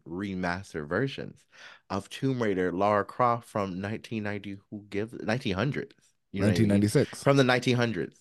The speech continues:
Speaker 1: Now,
Speaker 2: Yeah.
Speaker 1: that, we're, we're now part, that part history. I can say it. In
Speaker 2: Mm-hmm.
Speaker 1: the, in the nineteen hundreds, this
Speaker 2: Yeah.
Speaker 1: came out,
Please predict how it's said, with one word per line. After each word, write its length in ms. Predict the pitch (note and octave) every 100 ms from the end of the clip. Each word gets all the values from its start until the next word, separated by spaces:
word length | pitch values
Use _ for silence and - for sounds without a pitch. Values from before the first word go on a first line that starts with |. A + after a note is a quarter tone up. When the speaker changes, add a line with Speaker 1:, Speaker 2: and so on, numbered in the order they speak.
| _
Speaker 1:
Now, 220 | E2 G2+ C2
Speaker 2:
Yeah. 0 |
Speaker 1:
that, 260 | G#2 F#2 G2
we're, 280 | A2+ A2+
we're 160 | G#2+ A2+
now 240 | G#2+ G#2+
part, 300 | G#2+ - G#2+
that 180 | - F#2
part 240 | - F2+ -
history. 440 | F2 - D2+ - _
I 100 | C#2+
can 120 | D#2+ -
say 100 | B2
it. 80 | B2+
In 0 |
Speaker 2:
Mm-hmm. 120 | A#2+
Speaker 1:
the, 200 | A#2 A2
in 80 | A2
the 80 |
nineteen 420 | G2+ G#2 A2 - B2
hundreds, 720 | B2 B2 G#2+ - - - - _ _ - _ _ _
this 260 | - G2+ -
Speaker 2:
Yeah. 140 | - D#2
Speaker 1:
came 280 | F2 F#2
out, 280 | F2+ D2+ -